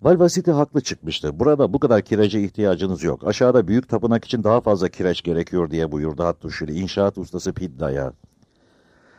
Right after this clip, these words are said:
Abamuva ve muhafızları biraz geç kalmıştı. Doğrusu Pidda övgü bekliyordu. Çünkü çalışmalar hemen hemen tamamlanmış. Sadece inşaatın sıvası kalmıştı. Aldığı karşılık da bu olmuştu. "Baş üstüne güneşim, yüz mina kireci aşağıya göndereceğim. Geri kalan da belki ona yeterdi."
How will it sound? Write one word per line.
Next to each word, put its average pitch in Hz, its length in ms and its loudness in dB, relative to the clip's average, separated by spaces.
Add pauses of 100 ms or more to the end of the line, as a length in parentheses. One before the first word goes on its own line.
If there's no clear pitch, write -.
(200)
Abamuva 151 640 2
ve 92 100 2
muhafızları 90 680 -2
biraz 90 260 0
geç 76 220 -4
kalmıştı. 69 580 -6 (400)
Doğrusu 151 400 4
Pidda 107 360 -2
övgü 90 380 0
bekliyordu. 69 520 -6
Çünkü 139 260 -2
çalışmalar 110 540 0
hemen 123 220 2
hemen 87 200 0
tamamlanmış. 78 680 -4
Sadece 139 320 2
inşaatın 131 440 0
sıvası 117 400 -4
kalmıştı. 71 640 -4 (220)
Aldığı 95 340 2
karşılık 87 440 -2
da 117 120 2
bu 92 100 0
olmuştu. 71 540 -6 (640)
"Baş 147 260 4
üstüne 101 280 0
güneşim, 71 520 -6
yüz 123 240 2
mina 127 320 0
kireci 110 360 0
aşağıya 113 320 2
göndereceğim. 73 680 -2
Geri 123 220 2
kalan 120 300 0
da 98 120 2
belki 110 260 0
ona 92 160 0
yeterdi." 76 560 -2